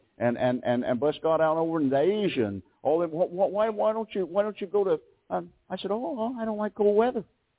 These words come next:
They said, "Well, what's that got to do with going to Alaska?" God had put you, I said, "Oh, I don't know." I said, "God just," I, some of us, you know,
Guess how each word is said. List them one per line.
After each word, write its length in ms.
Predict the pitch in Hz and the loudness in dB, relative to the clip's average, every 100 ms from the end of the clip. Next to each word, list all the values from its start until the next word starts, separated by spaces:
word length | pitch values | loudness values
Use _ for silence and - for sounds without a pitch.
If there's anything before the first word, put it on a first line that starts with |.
| _ _ _ _ _ _ _ _ _ _ | _ _ _ _ _ _ _ _ _ _
They 60 | 214 | -6
said, 100 | 220 | 0
"Well, 120 | 220 | 2
what's 220 | 233 254 | 2 0
that 200 | 277 277 | -2 0
got 200 | 262 269 | 0 0
to 80 | 226 | -2
do 200 | 185 254 | -2 -2
with 200 | 233 - | -2 -2
going 240 | 240 254 240 | -2 0 0
to 120 | 202 _ _ - | 0 _ _ -4
Alaska?" 640 | 208 240 285 277 135 101 _ _ | 0 2 0 0 -2 -4 _ _
God 200 | 180 247 | 0 0
had 100 | 226 | 2
put 140 | 220 | 0
you, 80 | 202 - - | 0 -10 -10
I 80 | |
said, 160 | 180 170 | 0 0
"Oh, 160 | 160 180 | 0 -4
I 80 | 226 | -8
don't 340 | 247 247 226 | -6 -8 -6
know." 140 | 160 185 | -4 -4
I 80 | 185 | -4
said, 180 | 160 | -6
"God 200 | 151 190 | -4 -4
just," 200 | 180 185 - _ _ 160 | -2 -2 -4 _ _ -2
I, 80 | 165 - | 0 2
some 160 | 190 | 2
of 100 | 202 | 0
us, 80 | 196 - | -2 -4
you 280 | 185 185 | -4 -2
know, 140 | 185 | -4